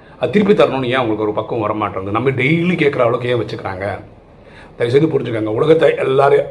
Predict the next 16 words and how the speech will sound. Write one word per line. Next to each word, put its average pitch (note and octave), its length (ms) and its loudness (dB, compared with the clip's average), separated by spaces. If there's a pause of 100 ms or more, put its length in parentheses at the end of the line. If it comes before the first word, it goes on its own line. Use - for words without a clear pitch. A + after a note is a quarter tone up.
<clears throat> F3 180 4
நம்ம C#3+ 220 4
திருத்த C#3+ 200 6
முடியாது, G#2+ 340 -4 (1200)
சான்ஸே C#3+ 340 4
கிடையாது. G#2+ 360 -2 (600)
நம்மளை C#3+ 320 2
திருத்திக்கலாம்ல, A#2 580 -2
நம்ம G#2 140 -4
எப்படி A#2+ 340 -2
நடந்துக்கிறோன்றதை C#3 640 0
நம்மளை A2 220 -4
திருத்திக்கணும். G#2+ 320 -8
இதுக்கு C#3+ 200 -2
தான் D#3 100 0
ராஜயோகமே. B2+ 440 -4